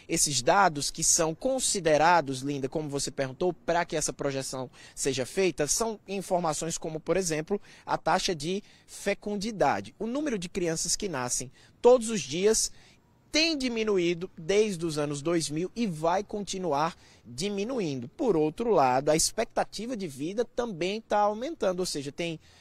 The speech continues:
menos gente nascendo a cada dia e nós estamos com uma expectativa de vida maior, ou seja, nós estamos vivendo mais.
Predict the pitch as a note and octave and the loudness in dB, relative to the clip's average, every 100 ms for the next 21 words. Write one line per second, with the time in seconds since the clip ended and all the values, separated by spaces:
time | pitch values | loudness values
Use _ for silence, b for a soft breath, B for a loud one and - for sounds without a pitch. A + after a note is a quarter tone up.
0 | b A#2+ B2+ F3 C4+ C#4+ A#3+ C4 C4 C4 | b -6 0 2 2 2 0 0 -2 -4
1 | B3+ - G3+ F#3+ G3 - B2 A2+ - A2 | -2 0 0 0 -2 -6 -6 -8 -6 -6
2 | B2+ A2 C3+ E3+ G3+ b b - G#3+ G#3+ | -6 -4 -2 -2 -2 b b -10 -6 -4
3 | B3+ - C#4 A3+ E3 E3 G3 A3 - D#3 | -4 -8 -8 0 2 2 0 -2 -2 0
4 | D3 E3 G#3 C4 - G#3 D3+ D#3+ F#3 - | 0 -2 -4 -6 -2 -2 -2 -4 -6 -6
5 | E3 - C#3 D#3 F#3 E3 C#3 F3+ F3 - | -4 -4 -6 -6 -6 -6 -4 -2 -4 -6
6 | - C#3 E3+ B3 F#3 F3 C#3 C#3 - A#2+ | -12 -4 -2 2 2 4 2 0 -2 -4
7 | A2 A2 B2+ D3 - D#3+ G#3 A#3 D#3+ G#3 | -6 -6 -6 -6 -6 -4 -4 -6 -4 -2
8 | A3 C3+ D3 D#3 B3+ G#3 D#3 C#3 A#2+ | -2 -4 -6 -6 -6 -6 -6 -6 -8